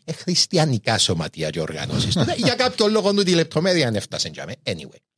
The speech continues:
Speaker 1: Μάλιστα, στη σύσκεψη που έγινε με πρωτοβουλία της Χριστιανικής Ένωσης Κυπρίων Επιστημόνων, τονίστηκε ότι το χρέος της πολιτείας και του Προέδρου της είναι να αποθεραπεύσει τους ομοφυλόφιλους,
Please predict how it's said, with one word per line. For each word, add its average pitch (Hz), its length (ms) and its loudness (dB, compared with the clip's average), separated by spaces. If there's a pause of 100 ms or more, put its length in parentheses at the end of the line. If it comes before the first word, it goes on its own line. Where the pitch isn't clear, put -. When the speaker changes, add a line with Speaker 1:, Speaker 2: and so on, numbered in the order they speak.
(840)
Speaker 1:
Μάλιστα, 214 420 2
στη 143 140 2
σύσκεψη 202 640 0
που 147 100 2
έγινε 160 220 0
με 170 120 -2
πρωτοβουλία 156 440 0
της 151 120 -2
Χριστιανικής 147 520 0
Ένωσης 156 340 -2
Κυπρίων 143 400 -2
Επιστημόνων, 156 680 -2
τονίστηκε 156 520 0
ότι 180 140 -4
το 143 120 0
χρέος 165 400 2
της - 160 -6
πολιτείας 151 500 -2
και - 100 -2
του 165 120 -4
Προέδρου 113 460 0
της 185 220 -4 (440)
είναι 143 280 2
να 180 160 4
αποθεραπεύσει 143 1000 2
τους 190 160 -4
ομοφυλόφιλους, 117 760 -2